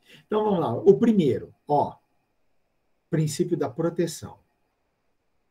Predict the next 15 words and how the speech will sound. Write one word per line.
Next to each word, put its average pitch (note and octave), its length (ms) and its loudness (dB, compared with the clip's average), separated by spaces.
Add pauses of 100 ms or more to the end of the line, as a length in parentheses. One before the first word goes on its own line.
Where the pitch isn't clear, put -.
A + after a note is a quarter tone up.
(1700)
que D#3 140 -6
que - 80 -14
significa A#2 680 -8
esse A2+ 180 -10
princípio G#2 480 -14
da A#2+ 100 -6
proteção? F3+ 840 -4 (760)
In G3 200 2
dubio B2 600 -2 (280)
pro G#2+ 400 -10
operário. G#2 560 -10 (840)
Professor, C3+ 1400 -4
mas G#2+ 400 -8
é G2 140 -6
injusto. F#2+ 1600 -14